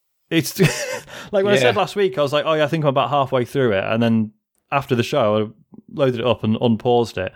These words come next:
Speaker 1: and I was, like, three seconds from the end. Um, like, I just triggered the ending cutscene, and, and that was that. So I, I have enjoyed it,
Speaker 2: Yeah, I think it
Speaker 1: but
Speaker 2: took me, like, ninety minutes.
Speaker 1: Yeah.
Speaker 2: It felt,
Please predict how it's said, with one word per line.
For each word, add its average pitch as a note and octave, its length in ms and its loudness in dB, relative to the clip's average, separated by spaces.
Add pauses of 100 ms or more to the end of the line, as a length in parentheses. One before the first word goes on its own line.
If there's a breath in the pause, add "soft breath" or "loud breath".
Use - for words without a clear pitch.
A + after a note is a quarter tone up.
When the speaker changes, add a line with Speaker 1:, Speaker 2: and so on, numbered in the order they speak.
(260 loud breath)
Speaker 1:
and A2+ 120 2
I A#2 40 4
was, A2+ 160 2
like, A#2 160 2
three A#2 240 2
seconds A2 380 0
from A2 160 -2
the G#2+ 120 2
end. A2 280 -4 (720 soft breath)
Um, A2 680 2
like, A2+ 200 0
I A2+ 60 -2
just A2 200 -4
triggered G#2+ 280 0
the G#2+ 80 0
ending G#2 400 0
cutscene, G#2 420 -4
and, G2 220 -2
and G2+ 140 -6
that G2+ 100 -6
was G2 160 -8
that. G2+ 260 -4 (800)
So D3 120 0
I, E3+ 380 2
I - 20 2
have G3+ 100 2
enjoyed F#3 380 2
it, - 80 -4
Speaker 2:
Yeah, C#3 60 2
I - 20 4
think A3+ 140 0
it - 20 0
Speaker 1:
but A3 80 0
Speaker 2:
took A#3 100 2
me, G3 80 0
like, E3 160 2
ninety E3 400 0
minutes. G3 360 -2
Speaker 1:
Yeah. B2+ 180 2
Speaker 2:
It A2+ 120 2
felt, F3 360 0